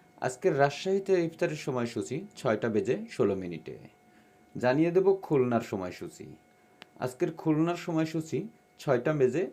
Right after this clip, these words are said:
বারো মিনিটে। এবং তারপরে রয়েছে সিলেট। সিলেটের সময় অনুযায়ী আজকের ইফতার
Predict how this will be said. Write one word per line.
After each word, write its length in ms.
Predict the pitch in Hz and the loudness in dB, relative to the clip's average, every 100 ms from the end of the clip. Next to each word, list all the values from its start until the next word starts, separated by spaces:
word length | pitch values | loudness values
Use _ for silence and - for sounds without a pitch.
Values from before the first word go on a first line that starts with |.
| - - | -10 0
বারো 280 | 110 110 101 | 4 6 4
মিনিটে। 720 | 95 87 80 71 57 - _ _ _ _ _ _ - | 0 -8 -10 -12 -14 -20 _ _ _ _ _ _ -2
এবং 200 | 127 139 | 0 2
তারপরে 480 | 139 165 190 160 127 | 2 4 4 6 8
রয়েছে 400 | 110 107 131 220 233 - | 6 4 -2 -2 -10 -2
সিলেট। 420 | 104 90 76 - - _ _ _ _ _ _ _ - | 0 0 -4 -16 -20 _ _ _ _ _ _ _ -4
সিলেটের 560 | 147 175 190 196 175 - | 0 2 6 6 6 -2
সময় 360 | - 151 147 143 | -8 -2 2 2
অনুযায়ী 400 | 127 113 120 - | 2 2 2 0
আজকের 400 | 113 - 120 107 | -4 0 2 2
ইফতার 400 | 104 - 98 | 0 -2 -2